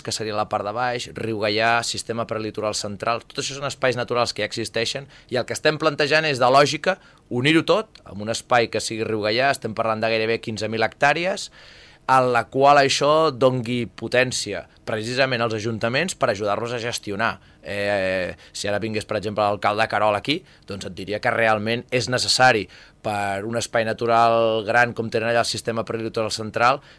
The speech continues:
que s'unifiqui i que tinguin recursos per poder dur a terme tot allò que volen per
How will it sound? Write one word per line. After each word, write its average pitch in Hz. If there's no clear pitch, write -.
que 127
s'unifiqui 110
i 113
que 113
tinguin 139
recursos 135
per 120
poder 117
dur 127
a -
terme 120
tot 117
allò 113
que 110
volen 110
per 101